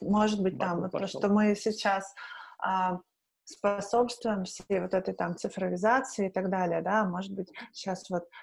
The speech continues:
Speaker 1: в следующем поколении появится, там, искусственный интеллект, который решит, что люди неэффективны,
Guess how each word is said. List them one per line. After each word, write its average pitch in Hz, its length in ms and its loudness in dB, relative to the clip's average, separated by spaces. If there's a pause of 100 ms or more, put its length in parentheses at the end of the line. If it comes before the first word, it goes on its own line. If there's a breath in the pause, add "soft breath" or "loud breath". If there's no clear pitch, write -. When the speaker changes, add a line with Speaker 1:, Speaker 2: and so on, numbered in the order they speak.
Speaker 1:
в 185 120 -6
следующем 196 580 -2
поколении 190 580 0
появится, 190 640 0
там, 180 180 -6
искусственный 180 540 -6
интеллект, 202 440 -2
который 175 340 -2
решит, 180 320 -4
что - 220 -10
люди 175 240 -2
неэффективны, 170 880 -2